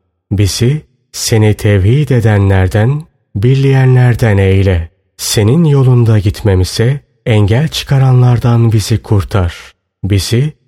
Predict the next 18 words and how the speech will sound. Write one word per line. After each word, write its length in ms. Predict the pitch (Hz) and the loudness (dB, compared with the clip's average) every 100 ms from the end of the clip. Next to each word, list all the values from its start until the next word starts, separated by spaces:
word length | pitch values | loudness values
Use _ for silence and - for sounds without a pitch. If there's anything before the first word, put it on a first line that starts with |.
| _ | _
kendin 420 | - 107 104 143 160 | -4 0 0 0 0
için 320 | 135 139 139 | -2 -2 -2
seçilmişlerden 1120 | - 127 - 135 123 117 - 120 113 117 104 | -2 -4 0 0 2 0 0 0 0 0 0
eyle. 480 | 95 95 98 92 82 _ _ _ 107 | 2 2 2 0 -4 _ _ _ -4
Bizim 380 | 101 95 165 170 | -2 0 0 0
iddialarımızı 1160 | 135 - 117 107 101 98 92 90 - 120 147 - _ _ | -2 -2 0 2 2 0 0 -2 -2 -2 -4 -8 _ _
lütfunun 720 | 104 107 - 117 101 127 160 135 | -2 -2 -2 -2 0 2 0 2
ve 220 | 127 107 | 2 2
rahmetinin 800 | 104 92 104 101 113 110 151 131 | 0 0 0 0 0 0 0 0
delilleriyle 1000 | 113 107 101 95 98 95 87 101 151 151 _ - | 0 2 2 2 2 0 0 0 -2 -6 _ -4
tasih 600 | 131 127 - 110 95 92 | -2 -2 -2 0 0 0
et. 440 | 90 - - - _ _ - | -2 -4 -14 -20 _ _ -6
Kalplerimizi 880 | 113 104 - 107 101 95 90 156 143 | -2 -2 -2 0 2 2 0 -2 -2
temizle, 800 | 117 101 95 - - 95 85 87 _ - | 0 2 0 -4 -2 -2 -2 -6 _ -6
işlerimizi 840 | 120 - - 107 104 101 92 165 | -4 -4 0 2 2 2 0 -2
asan 600 | 156 135 127 - 104 92 | 0 0 0 0 0 2
et, 420 | 98 143 - - - _ - | 0 -2 -6 -20 -20 _ -4
kolaylaştır. 1120 | 135 123 117 104 98 - - 101 82 - | 0 2 2 2 0 -2 -4 -4 -4 -8